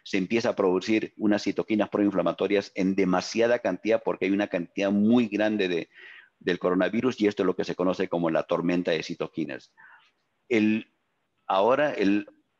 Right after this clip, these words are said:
sabemos que los, um, interferones se pueden utilizar para tratamiento de antivira-, de, como antiviral. Las mutaciones que está teniendo ahora el coronavirus están siendo mucho más resistentes a estos interferones, por lo que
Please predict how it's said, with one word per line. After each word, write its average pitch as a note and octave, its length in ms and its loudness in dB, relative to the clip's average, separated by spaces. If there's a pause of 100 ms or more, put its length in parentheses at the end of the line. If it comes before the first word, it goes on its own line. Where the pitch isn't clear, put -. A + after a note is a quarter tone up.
(200)
sabemos A#2 460 0
que G#2 100 2
los, F#2 240 2
um, F2 400 2 (120)
interferones F#2+ 640 0
se F#2 120 -2
pueden G2+ 260 2
utilizar F#2 540 -2
para E2 340 0
tratamiento F2 800 0
de E2 140 0
antivira-, D#2 680 -2
de, D#2+ 160 -2
como E2+ 200 -4
antiviral. E2+ 560 -2 (500)
Las F#2 480 0 (320)
mutaciones G#2+ 640 0
que - 60 -6
está F#2+ 220 -4
teniendo F#2+ 480 2
ahora F2+ 200 2
el F2+ 100 -2
coronavirus F2 760 -2 (360)
están A2 420 -2
siendo A2 320 0
mucho A2+ 340 4
más A2+ 320 0
resistentes G#2 880 -4
a E2 140 0
estos F#2 320 -4
interferones, E2 640 -4
por E2 180 -8
lo D#2+ 100 -6
que - 220 -10